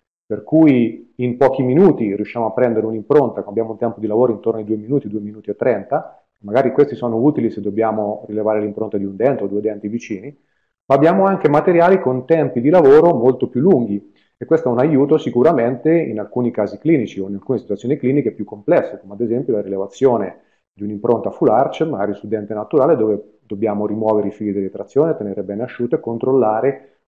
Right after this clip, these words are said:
tutta quanta la situazione e anche coordinarci con l'assistente, quindi un tempo di lavoro più lungo sicuramente in alcune situazioni ci viene incontro.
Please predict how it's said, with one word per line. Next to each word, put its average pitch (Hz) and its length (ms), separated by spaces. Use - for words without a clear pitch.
tutta 123 280
quanta 113 300
la 104 80
situazione 135 720
e 127 60
anche 123 260
coordinarci 123 640
con 101 140
l'assistente, 101 640
quindi 110 260
un 113 200
tempo 120 280
di 110 80
lavoro 113 280
più - 120
lungo 123 220
sicuramente 120 580
in 110 60
alcune 110 280
situazioni 123 400
ci 123 160
viene 98 500
incontro. 92 680